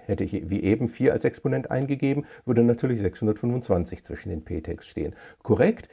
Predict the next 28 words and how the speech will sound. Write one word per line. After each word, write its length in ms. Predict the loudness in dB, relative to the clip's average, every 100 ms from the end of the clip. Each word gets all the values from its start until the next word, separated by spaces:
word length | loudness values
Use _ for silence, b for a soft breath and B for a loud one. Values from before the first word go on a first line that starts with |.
| b
ist 280 | 2 2 2
das 180 | -2 -2
nun 160 | -4
also 220 | -4 -6 -8
schon 200 | -4 0
einmal 320 | 2 2 0
im 260 | 2 2
Er-, 220 | 4 4 4
im 80 | 2
Gegensatz 440 | 2 2 2 0
zu 80 | 2
der 160 | 0 2
ersten 380 | 0 0 -6 -4
Variante, 400 | 0 0 0 -4
die 80 |
ich 100 | -8
vorgestellt 640 | -4 -4 -4 -6 -6 -6 -8
hatte. 220 | -10 -12 _ _ -2
Jetzt 200 | -2 2
können 140 | 2
wir 40 | 2
das 120 | 2
aber 100 | 2
noch 120 | 2
ein 100 | 0
bisschen 240 | 0 0
hübscher 280 | 2 2 0
machen. 320 | -4 -4 -8